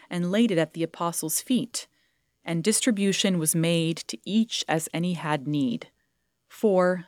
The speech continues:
thirty-two through thirty-five. As the theologian David Bentley Hart sums up, "Simply said, the earliest Christians were communists, not as an accident of history, but as an imperative of the faith."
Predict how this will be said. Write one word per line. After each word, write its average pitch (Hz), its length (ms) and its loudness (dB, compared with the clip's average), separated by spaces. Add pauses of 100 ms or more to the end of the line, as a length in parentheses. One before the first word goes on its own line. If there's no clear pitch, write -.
thirty-two 190 560 0
through 175 180 -4
thirty-five. 147 920 -6 (1900)
As 196 240 2
the 190 100 -2
theologian 180 840 2
David 170 420 0
Bentley 151 340 -2
Hart - 380 -2
sums 143 340 -2
up, 127 260 -6 (560)
"Simply 240 480 2
said, 127 460 0 (400)
the - 220 -2
earliest 247 500 2
Christians 170 720 -2
were 151 200 0
communists, - 920 -4 (340)
not 226 240 0
as 285 160 2
an 196 160 2
accident 175 600 -4
of - 120 -14
history, 156 640 -4 (400)
but 196 100 -4
as 190 160 0
an 196 100 0
imperative 180 760 0
of - 160 -8
the 151 80 -6
faith." - 600 -6